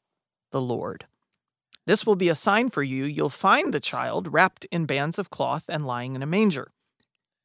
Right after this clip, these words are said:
And suddenly there was with the angel a great multitude of the heavenly host praising God and saying,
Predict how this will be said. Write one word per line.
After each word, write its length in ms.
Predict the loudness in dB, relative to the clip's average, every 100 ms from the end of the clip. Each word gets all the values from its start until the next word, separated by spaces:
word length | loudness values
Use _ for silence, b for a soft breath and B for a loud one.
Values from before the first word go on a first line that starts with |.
| _ -2
And 160 | 0
suddenly 680 | 0 6 8 8 4 4 4
there 240 | 6 6 6
was 420 | 6 6 4 0
with 300 | 2 0 0
the 200 | -8 -6
angel 580 | -4 -2 0 2 2 2
a 140 | -4 -6
great 540 | -6 -4 0 0 -2
multitude 800 | 2 4 4 4 -4 -2 0 0
of 220 | -2 -4 -4
the 80 |
heavenly 480 | -2 0 0 0 -2
host 500 | -2 0 0 -2 -12
praising 600 | -6 2 4 4 2 2
God 360 | 4 6 6 4
and 220 | 0 -4
saying, 520 | -2 0 2 0 -4